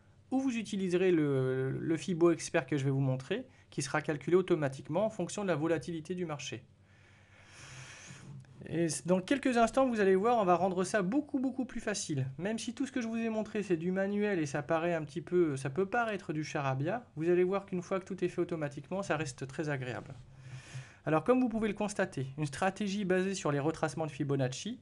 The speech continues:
elle est facilement applicable. C'est-à-dire que même un débutant en analyse technique, on peut s'en tirer en traçant, on peut détecter visuellement la tendance, tracer ses ratios et en déduire des objectifs et placer son stop.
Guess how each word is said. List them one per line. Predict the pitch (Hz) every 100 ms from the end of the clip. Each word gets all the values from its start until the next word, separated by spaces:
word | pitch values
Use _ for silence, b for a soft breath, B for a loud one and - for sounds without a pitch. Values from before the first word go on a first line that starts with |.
| -
elle | 147
est | 156
facilement | - 208 - 202 202 190
applicable. | 180 180 - 143 104 -
C'est-à-dire | - 139 135
que |
même | 151 196 240
un | 226
débutant | 202 196 196 190
en |
analyse | 156 147 131 135
technique, | 131 135 208 277 - b b b b b 170
on |
peut | 165 - 262
s'en | 269 226
tirer | 220 - 180 175 240
en | 220
traçant, | - 170 165 - 208 - - - -
on | 190
peut | 233
détecter | 226 214 202 185 220
visuellement | 185 196 180 180 175
la | 151
tendance, | 135 135 151 247 - - B B B
tracer | - 202 196 196
ses | 185 170
ratios | 135 135 - 214 269 b b b
et | 165
en | 170
déduire | 170 170
des | 196 165
objectifs | 156 147 135 135 -
et | 180
placer | 165 156
son | 175 170
stop. | 160 - -